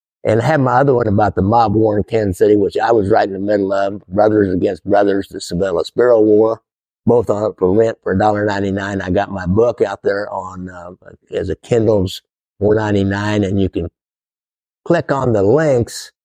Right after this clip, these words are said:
at the top of the transcripts I used, and it'll go to a, uh, YouTube or another Vimeo page, and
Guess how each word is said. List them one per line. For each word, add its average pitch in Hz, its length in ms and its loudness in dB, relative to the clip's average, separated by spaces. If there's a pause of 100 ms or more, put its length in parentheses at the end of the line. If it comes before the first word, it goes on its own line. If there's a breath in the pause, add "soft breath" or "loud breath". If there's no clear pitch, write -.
(420)
at 117 180 0
the - 120 -4
top - 520 -4
of 120 380 0
the 101 380 -4 (100)
transcripts 139 640 -2
I 98 100 -2
used, 107 480 2
and 104 160 -6
it'll 98 200 -2
go 120 200 2
to 98 220 -2
a, 90 440 -10
uh, - 180 -20 (280)
YouTube 117 480 2
or 92 140 -10
another 95 600 -4 (500)
Vimeo 113 540 2
page, 104 500 0
and 104 280 -6